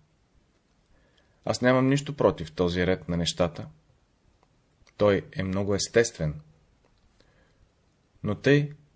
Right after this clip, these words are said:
както ние го използваме, ние бедстваме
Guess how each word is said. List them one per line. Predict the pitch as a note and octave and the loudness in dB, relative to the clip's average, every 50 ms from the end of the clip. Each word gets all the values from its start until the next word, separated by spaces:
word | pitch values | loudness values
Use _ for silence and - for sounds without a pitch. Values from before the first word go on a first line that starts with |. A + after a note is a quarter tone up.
| _ | _
както | - - A#2+ B2 - A#2 | -2 -2 -2 -2 -2 -4
ние | A#2 A#2+ C3 C3 | -2 0 0 0
го | A2 A2 | 0 0
използваме, | G#2 G2 - - - A2+ A#2 A#2+ A2 A2 A2 G#2+ G#2 G2+ G2 - - | -2 -2 -2 2 4 6 6 4 4 0 -2 -2 -2 -2 -4 -6 -6
ние | G2+ G#2+ A2 A2 G2+ | -6 -4 -2 -2 -2
бедстваме | E2 D2+ G2+ G#2 - - - - - A2 G#2+ G#2+ A2 B2+ | 0 2 0 0 0 -2 -10 -8 -8 -8 -8 -8 -10 -12